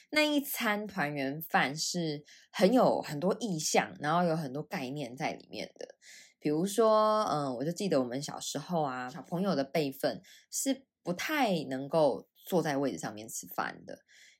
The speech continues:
因为那个餐桌位置有限，所以能够坐在那个餐桌上的，比如说爷爷奶奶呀，然后我爸妈啊，然后，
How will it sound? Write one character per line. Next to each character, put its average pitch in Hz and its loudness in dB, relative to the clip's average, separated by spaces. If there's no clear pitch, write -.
因 190 2
为 185 6
那 175 2
个 156 0
餐 160 -6
桌 147 0
位 202 8
置 - -6
有 95 -4
限， - -4
所 175 0
以 170 2
能 151 -4
够 208 2
坐 220 4
在 202 4
那 196 0
个 170 0
餐 170 -2
桌 156 -2
上 143 -2
的， - -8
比 - -6
如 135 -2
说 151 0
爷 147 -2
爷 147 -2
奶 135 -4
奶 127 -4
呀， 123 -4
然 123 -12
后 139 -2
我 - -4
爸 180 0
妈 147 -4
啊， 123 -6
然 127 -16
后， 139 0